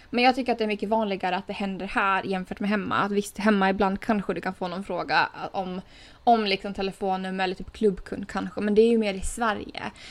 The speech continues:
Men här är det verkligen att så fort du, liksom, går in i en butik så,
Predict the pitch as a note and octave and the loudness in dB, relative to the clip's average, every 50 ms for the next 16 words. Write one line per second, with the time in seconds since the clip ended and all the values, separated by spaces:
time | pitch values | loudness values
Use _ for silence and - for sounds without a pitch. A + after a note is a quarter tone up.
0 | - - - A3 G#3 G#3 G3+ G#3 A3 A#3 A#3+ A#3+ A3+ G#3+ G#3 G3+ G3+ G3+ G3 - | -16 -6 0 2 2 4 4 6 6 6 6 6 4 4 2 2 2 2 0 -2
1 | G3+ G3 G3 G3 G3+ G3+ - - - - - - - - G#3+ - - G#3 - A3+ | 0 0 0 0 0 -2 -4 -8 -16 -16 -16 -12 -10 -10 -8 -6 -6 -4 -2 -2
2 | A3 - - A3 G#3+ G3+ - G#3+ G3+ G3+ G#3 G#3 G3+ G3 G3 F#3+ F#3+ G3+ G3 - | -2 0 0 -2 -2 -2 -2 -4 -2 2 2 2 2 2 0 -2 -2 -4 -2 0
3 | A#3+ A3+ G#3 F#3+ - - - - G3 F#3+ F#3+ F#3+ G3+ | 2 2 2 0 -4 -10 -12 -8 -4 -2 0 0 -2